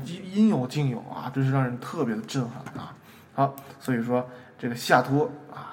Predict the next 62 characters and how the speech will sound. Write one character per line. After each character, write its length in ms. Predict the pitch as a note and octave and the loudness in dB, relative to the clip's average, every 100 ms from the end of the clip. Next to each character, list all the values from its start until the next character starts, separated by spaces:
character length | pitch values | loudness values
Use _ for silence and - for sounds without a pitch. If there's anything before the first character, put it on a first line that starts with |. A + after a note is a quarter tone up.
| - | -8
一 80 | B2+ | -4
个 100 | B2+ | -4
音 260 | D3+ F3+ | -2 -4
乐 140 | F#3+ C3+ | -2 -2
集 140 | - | -2
散 200 | C3 C#3+ | -2 0
地， 140 | E3 C#3 - - - | 0 -6 -12 -20 -10
所 120 | A#2 | -4
以 40 | A2+ | -4
呢， 100 | A#2 | -4
喜 160 | - | -4
欢 160 | C3+ C3+ | 2 2
音 120 | F3+ | 4
乐 100 | G#3 | 4
的 80 | C#3+ | 4
朋 180 | C3+ A#2 | 0 -4
友， 80 | |
西 180 | A#2 - | -4 -2
雅 100 | A#2 | -2
图 140 | - B2+ | 0 -4
一 80 | |
定 140 | C#3+ F3 | -4 -4
是 120 | C#3 | -2
你 80 | C3+ | -2
不 120 | C3 | 0
应 120 | C3 | 0
该 80 | C3 | 0
错 200 | C3 C#3+ | 0 0
过 140 | A#2+ | 0
的 60 | D#2 | -4
一 80 | - | -8
站 180 | - - | -10 -6
啊。 220 | B2 A#2 - - - - | -2 -2 -4 -18 -20 -8
OK， 280 | B2+ C3 - - - - - - - - - | 0 0 -2 -18 -20 -20 -20 -20 -20 -18 4
第 80 | D#3+ | 8
二 100 | D3 | 8
个 40 | |
小 140 | C3 | 4
故 140 | A#2+ C3 | 2 2
事， 200 | A#2+ - - - - | 0 -4 -10 -18 -2
不 100 | C3+ | 4
知 60 | |
道 160 | C3+ B2 | 6 6
这 140 | A#2+ | 4
个， 100 | A2+ G#2+ - - | -2 -4 -10 -8
这 120 | A#2 | -6
个， 60 | A2+ | -4
这 60 | |
个 100 | A#2 A#2 | -2 0
音 100 | D3+ | 0
乐 140 | C#3+ | 0
博 160 | B2 C3 | 0 0
物 20 | |
馆 160 | A2+ | 0
大 80 | A2+ | -2
家 80 | B2 | -6
喜 160 | C3+ - | -6 -8
不 80 | |
喜 140 | B2 A#2+ | -8 -10
欢 100 | - - A#2+ | -14 -16 -14
啊？ 160 | B2 - - - - - | -14 -16 -20 -20 -16 -10
OK， 260 | B2 - | -6 -6